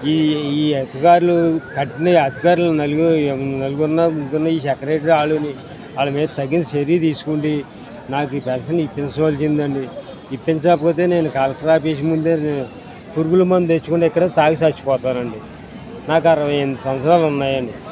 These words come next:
వీళ్ళ మీద తగిన సంవత్సరం దీన్ని నాకు నాలుగు సంవత్సరాలు పెట్టి నాకు ఎంత అమౌంట్ వస్తుందో లెక్క చూసి లక్ష చిల్లర వస్తుందండి.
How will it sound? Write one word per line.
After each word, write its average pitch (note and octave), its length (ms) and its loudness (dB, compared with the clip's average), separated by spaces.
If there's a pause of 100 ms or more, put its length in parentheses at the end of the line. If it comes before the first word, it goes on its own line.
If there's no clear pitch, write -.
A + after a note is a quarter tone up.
(140)
వీళ్ళ D3 180 0
మీద D#3 160 2 (100)
తగిన D3 160 0
సంవత్సరం D#3 500 -2
దీన్ని D#3+ 180 2
నాకు D3 200 0
నాలుగు C3+ 360 -2
సంవత్సరాలు D3 460 0
పెట్టి D#3+ 260 2
నాకు D#3 240 0
ఎంత B2 260 -6
అమౌంట్ D3 500 -2
వస్తుందో D3 320 -4
లెక్క C3+ 320 -4
చూసి D#3+ 340 -4 (400)
లక్ష C3+ 400 -2
చిల్లర C#3 260 -2
వస్తుందండి. D3+ 580 0